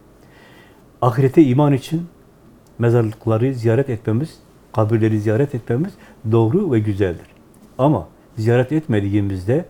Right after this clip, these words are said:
hiç kimse bize "Neden beni ziyaret etmedin?" diye sormaz. Böyle bir hakkı da yoktur.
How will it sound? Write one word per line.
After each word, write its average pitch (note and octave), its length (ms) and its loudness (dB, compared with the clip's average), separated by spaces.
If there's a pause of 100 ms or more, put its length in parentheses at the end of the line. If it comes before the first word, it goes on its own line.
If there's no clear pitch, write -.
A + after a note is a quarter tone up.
(220)
hiç D#3 140 -4
kimse A#2+ 480 -4
bize A2+ 300 -2
"Neden A2+ 320 -2
beni G#2+ 180 -2
ziyaret G#2+ 320 -2
etmedin?" G#2+ 440 -4
diye F3 140 -2
sormaz. G#2 460 -6 (2250)
Böyle A#2+ 260 6
bir G2+ 60 -4
hakkı G#2 360 -4
da A2 60 2
yoktur. G#2 380 -4